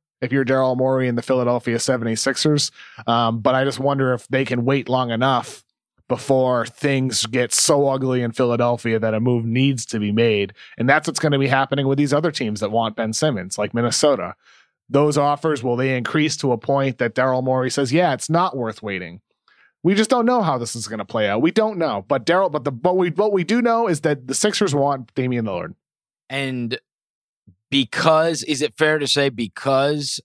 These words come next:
Speaker 2: of Portland obviously trying to build around him, that's what makes it to you more likely that Ben Simmons is in that starting lineup on opening night for the Sixers?
Speaker 1: Yeah,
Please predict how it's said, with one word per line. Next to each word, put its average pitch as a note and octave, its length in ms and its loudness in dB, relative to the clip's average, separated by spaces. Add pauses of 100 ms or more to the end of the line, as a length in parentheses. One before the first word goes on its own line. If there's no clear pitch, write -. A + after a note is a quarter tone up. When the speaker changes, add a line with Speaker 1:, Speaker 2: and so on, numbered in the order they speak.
Speaker 2:
of C#3+ 340 0 (100)
Portland C#3+ 640 -2 (540)
obviously C3 560 0
trying B2+ 400 0
to B2+ 140 -4
build B2 340 -2
around G#2+ 560 -2
him, B2 260 0 (640)
that's A#2+ 340 0
what A#2+ 160 -2
makes A2+ 300 -2
it A2 100 -6
to A2+ 120 -6
you A2 220 0
more G#2+ 280 -2
likely G2+ 560 -2
that F#2+ 220 -6
Ben G#2+ 200 2
Simmons G#2+ 440 0
is G2 340 -4 (260)
in C3 160 2
that A2+ 180 0
starting G#2+ 420 0
lineup G#2 460 0
on G2 140 0
opening G2 380 -2
night G2 280 -2
for A2+ 80 -8
the F#2 80 -8
Sixers? - 560 -2 (520)
Speaker 1:
Yeah, B2+ 300 -2